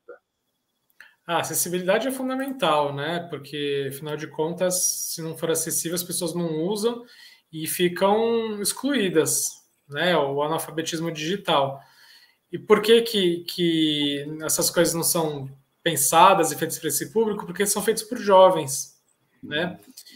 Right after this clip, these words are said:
Basicamente, é, é tão simples quanto isso. Então, é,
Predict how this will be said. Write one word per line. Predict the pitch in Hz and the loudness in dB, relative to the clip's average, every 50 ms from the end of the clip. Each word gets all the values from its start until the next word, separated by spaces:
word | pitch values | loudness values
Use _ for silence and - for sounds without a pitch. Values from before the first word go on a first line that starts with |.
| - - - - - - - | -16 -14 -14 -14 -14 -16 -14
Basicamente, | - 139 160 165 175 170 175 - - 185 190 175 170 175 180 175 - | 0 4 6 6 6 4 0 0 0 2 4 4 4 4 2 2 0
é, | 190 | 0
é | 175 175 160 | 0 0 0
tão | 165 208 214 | 2 2 2
simples | 208 214 220 214 208 - | 2 2 0 0 -2 -2
quanto | - 220 220 214 254 254 | -2 -2 -2 0 0 0
isso. | 233 196 175 - - - | 0 0 0 0 0 -2
Então, | 156 139 - 180 180 180 180 - - - - - - _ _ | -4 -2 2 2 2 2 -2 -10 -16 -20 -20 -20 -20 _ _
é, | _ 156 151 156 151 - - | _ -2 -2 -2 -2 -4 -8